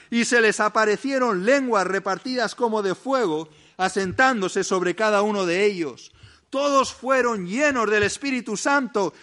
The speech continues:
y comenzaron a hablar en otras lenguas según el Espíritu les daba que hablaran". Esto es lo que se llama el bautismo con el Espíritu Santo.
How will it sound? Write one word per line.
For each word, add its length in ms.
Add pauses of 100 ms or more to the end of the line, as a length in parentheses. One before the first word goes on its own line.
y 160
comenzaron 600
a 80
hablar 320
en 100
otras 340
lenguas 520
según 260
el 100
Espíritu 600
les 160
daba 420
que 120
hablaran". 600 (2750)
Esto 340
es 60
lo 160
que 100
se 220
llama 380
el 80
bautismo 640
con 120
el 120
Espíritu 560
Santo. 520